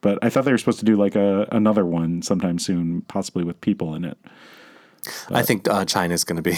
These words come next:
Speaker 2: <laughs> the first people to live in space.
Speaker 1: You think so?
Speaker 2: Yeah.
Speaker 1: Hmm.
Speaker 2: I think so. They're moving faster than we are. Well, they're accelerating faster than we are. <laughs>
Speaker 1: Well, I heard Trump wanted to, uh,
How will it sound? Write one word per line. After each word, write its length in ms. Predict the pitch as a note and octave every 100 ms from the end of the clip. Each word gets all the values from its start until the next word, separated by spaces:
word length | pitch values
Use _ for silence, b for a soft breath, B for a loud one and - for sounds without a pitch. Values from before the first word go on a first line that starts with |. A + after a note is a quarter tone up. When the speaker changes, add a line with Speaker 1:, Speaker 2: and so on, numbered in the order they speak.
| -
Speaker 2:
<laughs> 100 | -
the 80 |
first 260 | F#2+ F#2 F2
people 180 | F2+ E2+
to 100 | F2
live 140 | E2+ E2
in 80 |
space. 340 | E2 E2 E2 - b b
Speaker 1:
You 80 | -
think 160 | F#2+
so? 160 | F#2+ F#2+ -
Speaker 2:
Yeah. 160 | F#2 E2 _ _ _ _ -
Speaker 1:
Hmm. 140 | E2+
Speaker 2:
I 60 | F#2
think 140 | G2
so. 260 | D#2+ F2 F2
They're 160 | A2 G2+
moving 280 | F#2+ F2 F2+
faster 300 | E2 D#2+ E2+
than 100 | E2+
we 100 | E2+
are. 180 | F2 - B B B B B
Well, 160 | B2+
they're 180 | A#2 C3+
accelerating 500 | A#2+ - A#2+ G#2 F#2
faster 260 | F2+ E2+ F#2+
than 100 | E2+
we 120 | E2
are. 180 | E2 E2 - -
<laughs> 220 | A2+ A#2 - _ -
Speaker 1:
Well, 200 | A2 G#2+ _ _ _ -
I 60 |
heard 180 | A2+ A2+
Trump 320 | - A#2 G#2+
wanted 260 | G#2+ G2 G2
to, 200 | - G2+
uh, 160 | G2 G#2